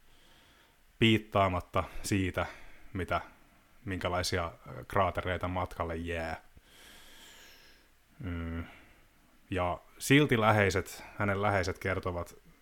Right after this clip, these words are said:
että hän on oikeastaan aika herkkä kaveri, mut hänellä on myös valtava tarve näyttää, ja se näyttämisen halu söi sen herkän kaverin elävältä monta kertaa sen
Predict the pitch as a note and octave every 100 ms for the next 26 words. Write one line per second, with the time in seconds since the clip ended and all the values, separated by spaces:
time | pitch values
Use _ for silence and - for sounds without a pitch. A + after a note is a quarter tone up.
0 | _ - E2+ - F2+ F#2 F#2 F#2 F#2 F#2
1 | F2+ - F2 F#2+ - G2+ F#2 - - F2
2 | E2 E2+ - - - - - - - -
3 | - - F2 G2 F#2 F#2 F2+ F#2+ - G2+
4 | G2 F#2 F2+ F#2 F2+ F2 F#2 F2 E2+ -
5 | - E2 - E2 F2 G2 F#2 F#2 F2 F2
6 | E2 E2+ E2+ - - - - - - -
7 | _ _ _ - _ _ - _ - -
8 | G#2 F#2+ F2+ - - - - - F#2 F2
9 | F#2+ F2+ F#2 F2 F2 E2+ E2+ E2+ - -
10 | - - _ _ _ _ _ G2 F#2 E2+
11 | E2+ E2 E2+ F2 F2 E2+ E2+ E2 D#2+ E2
12 | E2